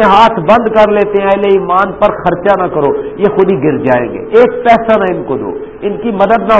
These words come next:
ہونے دو، جب مدد نہیں ہوگی وہ گر جائیں گے۔ بے وقوف، جن کو اللہ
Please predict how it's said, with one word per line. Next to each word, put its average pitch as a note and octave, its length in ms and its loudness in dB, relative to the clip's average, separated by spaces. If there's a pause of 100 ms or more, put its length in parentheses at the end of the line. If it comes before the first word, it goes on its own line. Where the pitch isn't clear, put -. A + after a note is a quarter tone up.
ہونے D3+ 260 2
دو، A2+ 120 -4 (320)
جب A3 140 2
مدد A#3 340 2
نہیں C4+ 180 0
ہوگی F3 300 4
وہ D3 120 0
گر D3+ 200 -2
جائیں F3 180 0
گے۔ F#3 160 -2
بے C3+ 160 0
وقوف، D#3+ 440 2 (540)
جن A#3 240 0
کو C4+ 80 4 (160)
اللہ G#3+ 320 4